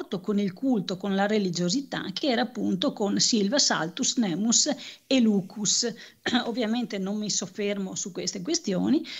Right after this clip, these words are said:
<clears throat> ma mi pare interessante, mm, trovare un altro elemento che, eh, per esempio, nel, in, prima del latino ci sono due, due termini che sono ile e silva, e, ehm, mentre la,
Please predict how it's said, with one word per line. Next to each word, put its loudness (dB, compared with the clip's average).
<clears throat> 2
ma 4
mi 2
pare 2
interessante, -2
mm, -6
trovare 2
un 2
altro 2
elemento 0
che, 2
eh, 2
per -2
esempio, 2
nel, 4
in, -2
prima 2
del 0
latino 2
ci 0
sono 4
due, 2
due -2
termini 0
che 2
sono 2
ile 4
e -2
silva, -2
e, 2
ehm, 0
mentre 4
la, 4